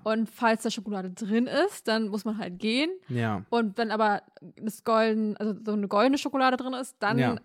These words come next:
Speaker 1: ist es noch so ein, als so eine zweite, dritte, vierte, fünfte Chance gefühlt.
Speaker 2: Genau.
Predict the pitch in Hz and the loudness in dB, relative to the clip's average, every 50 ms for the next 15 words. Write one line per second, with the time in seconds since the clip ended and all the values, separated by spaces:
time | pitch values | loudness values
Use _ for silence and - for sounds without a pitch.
0 | _ - 233 214 - 233 226 208 196 226 214 208 - 208 208 208 - - 214 202 | _ -8 -8 -6 -4 -6 -4 -4 -2 -4 -4 -4 -4 -4 -4 -4 -4 -6 -6 -6
1 | 196 190 - 220 202 208 214 208 208 208 214 - 214 - - 226 202 214 - - | -6 -4 -2 -2 -2 -2 -2 -4 -4 -4 -4 -6 -6 -6 -6 -6 -6 -6 -6 -6
2 | 220 - - 220 - 233 214 247 - - 202 - - - 202 220 254 - - - | -6 -6 -6 -4 -2 -2 0 -2 -2 -6 -10 -8 -4 0 0 0 0 -2 -2 -2
3 | 139 123 120 110 107 104 | -2 0 0 0 -2 -4